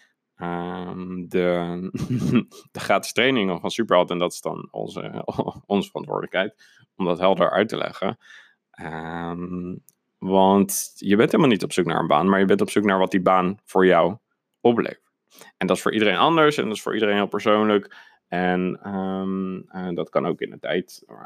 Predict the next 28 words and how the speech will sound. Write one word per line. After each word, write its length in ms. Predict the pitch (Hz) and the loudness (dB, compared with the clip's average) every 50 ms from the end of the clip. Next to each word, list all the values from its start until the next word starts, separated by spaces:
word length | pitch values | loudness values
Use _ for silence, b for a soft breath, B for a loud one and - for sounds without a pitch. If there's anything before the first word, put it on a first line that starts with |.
| - - | -20 -20
verschillen. 680 | _ - - - - 170 180 170 156 147 143 139 - | _ -14 -6 0 2 4 6 6 8 8 6 6 4
En 220 | - 95 90 87 | 0 -2 -6 -6
voor 220 | - - 87 87 87 - | -4 -2 0 0 0 -2
heel 200 | - - 104 95 | -2 -2 -2 -2
veel 120 | - 87 | -2 -6
mensen 280 | 85 85 85 82 - 82 | -8 -6 -8 -8 -10 -10
hebben 180 | 80 82 85 | -8 -10 -10
het 100 | - - | -12 -12
überhaupt 300 | 82 82 82 92 104 117 | -10 -6 0 0 2 2
nog 80 | 123 120 | 2 0
niet 300 | 117 110 101 - b b b b b b b b _ | 0 -2 -4 -6 b b b b b b b b _
helder 400 | - - 90 90 95 92 90 90 | -10 -4 0 2 2 2 2 2
wat 140 | 87 87 - | 0 -2 -4
ze 120 | - - | -4 -6
dan, 320 | 87 80 82 90 - - - _ _ | -4 -4 -4 -4 -6 -12 -20 _ _
weet 180 | _ - - - | _ -20 -14 -8
je 80 | - 90 | -4 -2
wel, 100 | 95 104 | -2 -2
wat 160 | 107 - - | -2 -4 -6
ze 100 | - - | -8 -6
dan 160 | 78 78 80 | -6 -6 -2
willen. 340 | 82 87 85 87 85 87 - b b b b b b b b b _ _ _ | -2 -2 0 0 0 -2 -4 b b b b b b b b b _ _ _
Ehm, 880 | - - 85 80 80 80 82 82 85 85 82 82 82 82 87 87 87 87 92 _ _ _ _ _ | -12 -8 -8 -6 -6 -4 -6 -6 -6 -8 -10 -12 -12 -14 -16 -18 -20 -20 _ _ _ _ _ _
eh, 140 | - 90 90 | -14 -10 -4
maar 480 | 92 95 95 98 101 101 101 - - _ _ _ _ b b b b b b b b _ _ _ _ | -2 0 2 2 4 2 2 0 -2 _ _ _ _ b b b b b b b b _ _ _ _
hoe 280 | _ - 110 113 135 | _ -2 2 4 6
dan 180 | 151 143 123 107 | 6 6 6 6
ook, 440 | 98 104 123 147 147 - - - | 6 6 6 6 4 0 -10 -14